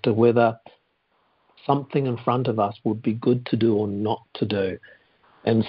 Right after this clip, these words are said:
certainly having people around you as you have your formative years and you grow up, 'cause you'll always meet people without dignity, but to have people you can have as role models who you know do have dignity,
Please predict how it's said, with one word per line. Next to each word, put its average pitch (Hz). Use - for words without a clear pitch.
certainly 151
having 120
people 127
around 120
you 113
as 110
you 113
have 110
your 107
formative 117
years 113
and 104
you 107
grow 107
up, 107
'cause 123
you'll 117
always 160
meet 165
people 147
without 143
dignity, 123
but 110
to 123
have 135
people 131
you 123
can 123
have 120
as 107
role 117
models 165
who 123
you 113
know 110
do 113
have 127
dignity, 143